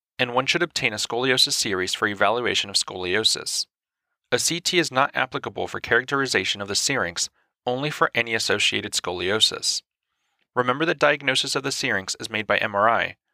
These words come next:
and one should obtain an M R I with gadolinium enhancement to rule out any associated tumors. Indications for an M R I in patients with scoliosis include an abnormal curve, such as a double curve or an apex left curve, neurologic deficits,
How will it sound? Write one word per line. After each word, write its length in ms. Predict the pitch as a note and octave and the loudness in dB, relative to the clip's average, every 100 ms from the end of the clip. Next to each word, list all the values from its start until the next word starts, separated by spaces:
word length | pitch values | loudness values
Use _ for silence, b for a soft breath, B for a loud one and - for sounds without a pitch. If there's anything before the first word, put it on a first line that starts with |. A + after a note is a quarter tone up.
| _ _ _ | _ _ _
and 120 | B2 | -2
one 120 | B2 C3 | 0 0
should 160 | D#3 | -2
obtain 280 | D#3+ - A#2 | -2 -2 -2
an 120 | G#2+ | -2
M 180 | - B2 | -4 2
R 80 | B2+ | 4
I 100 | A2 | 4
with 200 | F#2+ - | 0 0
gadolinium 520 | G2+ A#2 B2 B2+ B2+ | 2 2 0 -2 -4
enhancement 580 | B2 - A2 G#2+ F2 D#2+ | -4 -2 -2 -2 -8 -10
to 100 | G#2+ | -10
rule 260 | G#2 A2 | -6 -2
out 180 | A#2+ B2+ - | 0 0 -2
any 180 | A2+ | -6
associated 580 | A#2 A2+ G3 - F3 - | -4 -2 0 0 0 -4
tumors. 520 | - A#2 F#2 - - - _ _ _ _ _ _ _ | -6 -6 -10 -10 -10 -10 _ _ _ _ _ _ _
Indications 640 | C#3 F3 - E3+ C#3+ C3+ | -2 0 0 0 0 0
for 140 | - A2 | 0 -2
an 80 | - | -2
M 160 | A#2 | -2
R 160 | C3 B2+ | 4 6
I 120 | G2 | 6
in 160 | F#2 G#2 | 2 -2
patients 340 | A#2+ - C3+ | -2 -2 -2
with 80 | C3 | -4
scoliosis 720 | - C3+ B2+ C3 - F2 F2 - _ _ | 0 0 2 2 0 -2 -4 -8 _ _
include 260 | - B2+ B2 | -10 -2 0
an 120 | A#2 - | 0 0
abnormal 440 | A2+ C3+ D3 D#3+ | -2 -2 -6 -6
curve, 420 | - G#2 F2+ F2+ - _ | -2 2 2 0 -10 _
such 160 | - - | -8 -4
as 100 | A2+ | -4
a 60 | |
double 340 | A2 A2+ A#2+ C3 | 0 0 0 -2
curve 360 | - C3 C#3 - - | 0 0 0 -2 0
or 80 | |
an 80 | A#2 | 2
apex 420 | A2 A2+ C3 - | 2 0 0 0
left 240 | A#2+ A2+ - | 0 0 -2
curve, 400 | - F2 E2+ - _ _ _ _ _ | -4 -2 -4 -8 _ _ _ _ _
neurologic 460 | A2+ C3+ D3 D3 D3 - | 0 2 4 2 0 2
deficits, 640 | G#2 - - F2 - - | 0 0 -4 -4 -4 -8